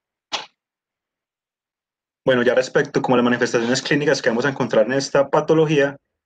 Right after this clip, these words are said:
como ya mencioné, pues, eh, el paciente va a referir un prurito muy intenso, que va a ser como de preno-, predominio nocturno, también, eh, matutino puede aparecerse. Vamos a ver que tiene como una histo-, historia familiar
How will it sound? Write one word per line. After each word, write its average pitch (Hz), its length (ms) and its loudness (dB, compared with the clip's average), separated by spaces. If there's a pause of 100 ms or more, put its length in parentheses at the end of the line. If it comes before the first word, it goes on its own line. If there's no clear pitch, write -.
(120)
como 120 200 0
ya 113 100 2
mencioné, 120 400 0
pues, 117 220 -2
eh, 117 180 2
el 123 140 -2
paciente 117 360 0
va 127 80 2
a 131 40 2
referir 123 280 0
un 123 120 -4
prurito 135 400 0
muy 135 120 0
intenso, 135 560 -4 (360)
que 123 160 0
va 113 120 4
a 110 40 2
ser 107 160 -4
como 131 160 -2
de 123 60 -2
preno-, 113 440 -4
predominio 113 420 2
nocturno, 143 680 -2 (280)
también, 113 300 0 (200)
eh, 123 360 2
matutino 131 480 -2
puede 139 220 2
aparecerse. 139 640 0 (720)
Vamos 123 180 2
a 139 40 2
ver 123 100 0
que 127 100 -4
tiene 135 200 -2
como 113 120 -4
una 123 140 0
histo-, 135 360 0
historia 135 380 0
familiar 117 580 0